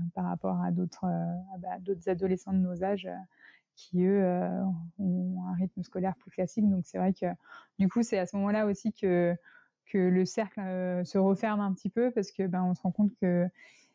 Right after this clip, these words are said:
si on n'a pas, euh, la, la, l'envie et la motivation d'avoir des amis à côté, c'est bien plus facile de <laughs> rester, euh, dans ce milieu du, du ski avec ces personnes qui ont exactement le même rythme que nous. Donc,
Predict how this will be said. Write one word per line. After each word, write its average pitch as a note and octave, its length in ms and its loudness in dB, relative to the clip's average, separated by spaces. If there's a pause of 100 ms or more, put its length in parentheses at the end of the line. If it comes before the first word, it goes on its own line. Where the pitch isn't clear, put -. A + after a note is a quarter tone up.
(140)
si - 280 -4
on G#3 140 4
n'a G3+ 160 4
pas, G3 400 0
euh, F3+ 400 2
la, F3+ 340 4
la, F3+ 440 2
l'envie F#3+ 500 4
et A3 60 4
la F#3 100 2
motivation G3+ 480 2
d'avoir F3+ 240 4
des F3+ 140 2
amis F#3 200 4
à F#3 80 2
côté, G3 280 0
c'est G#3 120 -4
bien F3+ 140 2
plus F#3 140 -4
facile G3 340 2
de F3 80 4
<laughs> - 400 2
rester, B3+ 80 2
euh, G#3+ 220 2 (360)
dans G3+ 120 2
ce - 160 0
milieu G3+ 200 6
du, F#3+ 300 6
du F#3 140 6
ski A3+ 320 0
avec F3 200 0
ces F3+ 160 -6
personnes F#3 360 2
qui - 100 -10
ont F3 60 0
exactement F3+ 400 2
le F#3 60 4
même F#3 140 4
rythme F#3 340 0
que - 100 -4
nous. G3 220 6
Donc, F#3 180 2